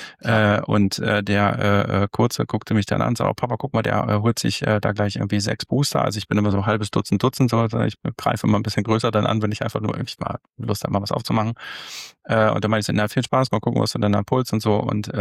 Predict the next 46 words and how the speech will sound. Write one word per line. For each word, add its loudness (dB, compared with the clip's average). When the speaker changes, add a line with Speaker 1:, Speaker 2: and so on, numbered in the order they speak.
Speaker 2:
hab 2
mich -4
dann -12
so -4
zwei 0
Minuten 4
mit 2
dem 2
Jungen 4
unterhalten. 0
Der 0
Vater -2
hat -2
mich -2
angeguckt, 0
als -4
wäre 0
ich -6
von -2
einem 0
anderen 0
Stern. -2
Und, 0
äh, 0
das 0
meine 4
ich -2
eben 4
mit 4
Zielgruppe. 0
Speaker 1:
<laughs> -6
Speaker 2:
Äh, 0
ich -4
habe -2
ja 4
mit 0
dem 6
Jungen 6
in 4
dem 4
Moment 2
viel 2
mehr 4
thematisch, 2
äh, 2
äh, -2